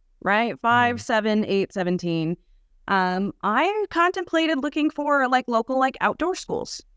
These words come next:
Speaker 1: like, barn
Speaker 2: Mm.
Speaker 1: schools. Uh, unfortunately, here in Vermont, there's nothing.
Speaker 2: Mm.
Speaker 1: Nothing. So we're looking not to move because my, so my five-year-old, for example, she is a social butterfly.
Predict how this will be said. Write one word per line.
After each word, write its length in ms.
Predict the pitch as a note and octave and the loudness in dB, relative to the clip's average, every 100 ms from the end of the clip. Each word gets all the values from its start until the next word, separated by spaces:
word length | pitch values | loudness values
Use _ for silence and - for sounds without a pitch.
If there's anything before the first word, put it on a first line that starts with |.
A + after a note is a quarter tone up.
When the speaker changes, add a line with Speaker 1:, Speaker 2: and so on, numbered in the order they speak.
| - | -4
Speaker 1:
like, 220 | F#3 D3+ | 0 2
barn 240 | A#3+ C#4 D4+ | 4 6 4
Speaker 2:
Mm. 40 | |
Speaker 1:
schools. 480 | G3+ F#3+ - - - - | 2 -2 -2 -6 -10 0
Uh, 200 | F3 - | 2 2
unfortunately, 680 | F#3+ F#3+ F#3+ F#3+ A3+ A3 A#3 | -2 0 -2 0 0 0 0
here 180 | G#3 G3+ | 0 0
in 100 | G3 | 0
Vermont, 380 | E3+ F#3 A#3 - | 0 2 2 0
there's 260 | A3 G#3+ | -4 -2
nothing. 540 | A#3+ D4 D4+ - - - _ _ _ - | 2 2 2 -4 -12 -14 _ _ _ -2
Speaker 2:
Mm. 80 | B3 | 4
Speaker 1:
Nothing. 440 | D4+ D4 E3+ A#2+ | 4 2 -2 -2
So 180 | G3+ F#3+ | 0 0
we're 180 | G#3+ A#3+ | 2 2
looking 360 | A#3 B3 C#4 | 0 0 2
not 240 | G#3 - - | 2 0 0
to 120 | C4 | 2
move 360 | G#3+ F3+ A#3 A3+ | 2 2 0 -2
because 280 | A3 A3 | -4 -2
my, 220 | A3 A3 A3+ - _ | 2 2 2 -6 _
so 140 | - | -2
my 160 | G3+ F#3 | 0 0
five-year-old, 720 | - F#3+ C4 C4+ F#3 D#3 E3 | 2 2 2 2 0 0 -2
for 100 | E3 | -4
example, 460 | D3+ - D#3+ E3 G#3 | -4 -2 -4 -2 -4
she 260 | - G3+ | -4 0
is 140 | G3+ A3 | 0 0
a 80 | C4+ | -4
social 520 | - F#3+ F3 G#3 A3+ | -2 -4 -2 -2 -2
butterfly. 460 | B3 C#4 C#4+ G#3 C#3+ | 0 0 0 0 -2